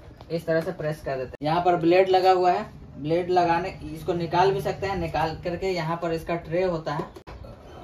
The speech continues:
ये यहाँ पे उसको ट्रे का जो रेस्ट एरिया है, इसका जो ब्लेड है, इसको निकाल के यहाँ पे रखने के लिए दिया हुआ है एक जगह में।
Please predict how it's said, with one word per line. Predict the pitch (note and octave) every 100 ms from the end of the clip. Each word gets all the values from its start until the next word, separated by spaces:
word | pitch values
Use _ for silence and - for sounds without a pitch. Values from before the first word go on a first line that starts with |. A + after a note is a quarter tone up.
| - - - - - - - C3+
ये | F3 D#3+
यहाँ | D#3 E3+
पे | F3
उसको | F3+ F3 F3
ट्रे | E3+ - E3+ F#3
का | F#3
जो | F3 F3 D#3+
रेस्ट | F3 F3 B2+
एरिया | D#3 D#3+ F3+
है, | F3 -
इसका | D#3 F3+ F3
जो | F3+
ब्लेड | D#3 E3 F#3 G#3 F#3
है, | F3+
इसको | E3+ F#3+
निकाल | F3+ F3 F3+ F#3+
के |
यहाँ | F#3 F3 F3+
पे | E3+
रखने | E3 F3 F3+
के |
लिए | F3+ F3
दिया | E3+ F3
हुआ | F3 F3
है | G3
एक | D#3 D#3+
जगह | E3 E3+ F3
में। | A3